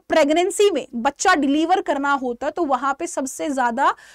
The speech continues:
कॉन्ट्रैक्ट करता है myometrium ताकि बेबी बाहर निकल जाए। और बाहर वाली लेयर है perimetrium। बाहर वाली लेयर कौन सी है जी?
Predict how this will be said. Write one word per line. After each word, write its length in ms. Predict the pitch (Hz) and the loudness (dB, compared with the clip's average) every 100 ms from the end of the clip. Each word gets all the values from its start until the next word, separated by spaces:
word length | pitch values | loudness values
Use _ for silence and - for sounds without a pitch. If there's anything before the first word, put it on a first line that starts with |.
| _ | _
कॉन्ट्रैक्ट 640 | - 339 359 - 370 370 392 | 2 4 4 0 0 0 -2
करता 340 | 349 302 285 | 0 0 0
है 160 | 277 330 | 0 0
myometrium 800 | 302 269 269 294 277 269 359 349 | 0 0 0 -2 -4 -6 -6 -2
ताकि 240 | 254 302 | -2 -2
बेबी 280 | 247 254 262 | -4 -2 -2
बाहर 260 | 226 220 | -4 -4
निकल 300 | 233 233 233 | -6 -6 -8
जाए। 200 | 226 269 - _ _ - | -6 -6 -8 _ _ -4
और 80 | |
बाहर 500 | 254 240 294 302 359 | -2 2 4 6 4
वाली 220 | 311 294 277 | 4 2 0
लेयर 260 | 262 240 | -2 -2
है 100 | 277 - 294 | -4 -6 -2
perimetrium। 680 | 254 247 214 208 - - | -2 -2 -10 -16 -18 -18
बाहर 300 | 214 220 220 | -10 -4 -4
वाली 140 | 240 247 | -2 -2
लेयर 180 | 247 240 | -2 -4
कौन 180 | 240 | -8
सी 120 | 233 247 | -8 -8
है 60 | |
जी? 120 | 254 | -6